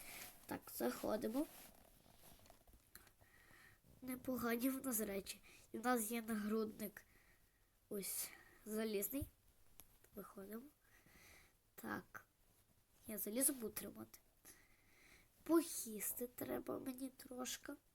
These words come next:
Їм. Тепер беру. Тепер я хочу знайти. А, ми голема вбили минулий раз. Чи ні, я забув. Здається, що вбили. О,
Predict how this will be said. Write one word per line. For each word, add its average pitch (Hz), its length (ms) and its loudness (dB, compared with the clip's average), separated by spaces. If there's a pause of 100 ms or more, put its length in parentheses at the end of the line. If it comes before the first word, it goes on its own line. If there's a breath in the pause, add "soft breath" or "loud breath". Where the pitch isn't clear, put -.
(1120)
Їм. 202 220 -6 (1080)
Тепер 202 580 -2
беру. 190 220 -4 (720 loud breath)
Тепер 262 180 8
я 277 260 6
хочу 285 340 0
знайти. 254 500 0
А, 254 160 8
ми 247 140 2
голема 262 460 4
вбили 247 520 4
минулий 208 440 -2
раз. 185 340 -2 (560 loud breath)
Чи - 160 -8
ні, 208 140 0
я 202 100 0
забув. 220 320 0 (1160 loud breath)
Здається, 349 460 2
що 330 280 -2 (120)
вбили. 202 680 0 (2250 soft breath)
О, 214 180 -6